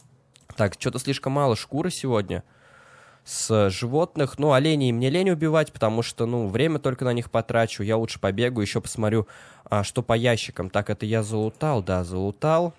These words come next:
Блин, такая большая территория на самом деле-то. Чё-то даже не знаю, может быть, всё-таки ещё где-нибудь ящик есть. Но в этот раз я точно ничего не пропустил.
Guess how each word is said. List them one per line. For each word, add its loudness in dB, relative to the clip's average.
Блин, 0
такая 0
большая 2
территория 0
на 2
самом 0
деле-то. -4
Чё-то -2
даже 0
не -2
знаю, 0
может -4
быть, -10
всё-таки -4
ещё -4
где-нибудь -6
ящик -2
есть. -8
Но 2
в -2
этот 0
раз -2
я 2
точно -2
ничего -2
не 0
пропустил. -6